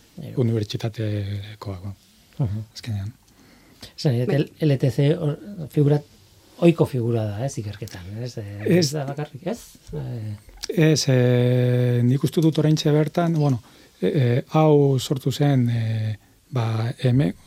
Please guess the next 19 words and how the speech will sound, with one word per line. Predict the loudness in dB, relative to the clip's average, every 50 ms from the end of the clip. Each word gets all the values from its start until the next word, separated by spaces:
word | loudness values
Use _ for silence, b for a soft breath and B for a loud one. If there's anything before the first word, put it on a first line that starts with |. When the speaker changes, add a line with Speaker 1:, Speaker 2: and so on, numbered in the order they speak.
| -12 -4 -2
Speaker 2:
eh, | 0 0 2 0 0 0 0
hemengo | 2 4 4 4 4 4 4 4 4 4 4 4 4 4 4
unibertsitatea | 4 4 2 2 0 -2 -2 -2 0 0 -2 0 -2 -2
eta | -4 -4 -4
Bordeleko | -2 -2 0 0 0 0 0 0
unibertsitatean | 0 0 0 -2 -2 -4 -2 -2 -2 -2 -2 -6 -6 -4 -2 -2 0 0 0
artean, | 0 0 2 2 2 2 2 0 -2 B B B B B B B B B B B -18 -6 -2
eh, | 0 0 2 2 2 0 0 -2 -4 -8 _ _ _ _ -10
errekonozimentu | -8 -6 -2 0 0 2 2 2 2 2 2 2 4 4 4 4 4 4 4
hori | 2 4 2 0 0 0
haiek | 0 2 2 2 2 0 0
ematen | -2 -2 -2 -2 -2 -2
dute, | -2 -2 -2 -2 -4 -4 -6 _ _ _ b b b b b b b b b -4 0
gero | 0 2 2 2 2 4 4 2 2
beste | 2 0 0 -2 -2 0
zentro | 0 0 2 2 0
batzuk, | 0 0 -2 -4 -4
adibidez, | -2 -2 -2 -2 -2 -4 -4 -4
Tendalia | -4 -2 0 0 0 0 0 -2 -4